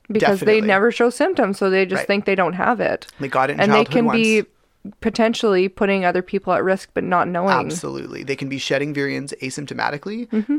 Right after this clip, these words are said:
Speaker 2: Um, instead of having a full outbreak, maybe they have a very strong immune system. So they just shed virions asymptomatically, but the tissue never develops a, a typical lesion.
Speaker 1: Mm-hmm.
Speaker 2: So maybe they get itching or tickling on, like, the outside of their mouth every once in a while when they get sick.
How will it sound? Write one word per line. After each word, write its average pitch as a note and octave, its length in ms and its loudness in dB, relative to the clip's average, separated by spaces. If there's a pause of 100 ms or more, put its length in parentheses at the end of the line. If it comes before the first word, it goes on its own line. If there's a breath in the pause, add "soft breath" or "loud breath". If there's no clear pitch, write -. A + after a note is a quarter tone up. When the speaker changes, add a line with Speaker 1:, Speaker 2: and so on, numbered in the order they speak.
Speaker 2:
Um, C3 300 -6
instead D#3 320 -4
of D#3 60 0
having D3+ 280 -4
a C3 40 -6
full B2+ 240 -4
outbreak, F3 480 -6
maybe B2 200 -8
they C#3 60 -8
have C#3+ 160 -10
a D#3 40 -14
very F3 220 -6
strong G3+ 240 -8
immune A3 220 -6
system. - 380 -12
So - 160 -6
they B2+ 140 -6
just C3 280 -8 (200 soft breath)
shed C3+ 400 -2
virions B2 480 -6
asymptomatically, C#3 800 -6
but - 140 -8
the - 80 -16
tissue - 380 -10
never B2 220 -10
develops - 480 -10
a, - 160 -12 (220)
a - 200 -6 (100)
typical - 760 -12
lesion. D3+ 600 -10
Speaker 1:
Mm-hmm. G#3+ 200 0
Speaker 2:
So F#3+ 120 0
maybe D3 280 -2
they C#3 120 -2
get B2+ 280 -4
itching C#3 320 -6
or A#2+ 80 -8
tickling B2 640 -12
on, B2 180 -8
like, B2 140 -16
the B2+ 140 -12
outside B2+ 360 -12
of B2+ 60 -18
their C3+ 80 -8
mouth C#3+ 340 -6
every F3+ 140 -8
once F#3+ 240 -12
in - 40 -10
a G3 40 -6
while G3+ 100 -4
when D#3+ 100 -8
they - 80 -12
get - 200 -14
sick. - 360 -10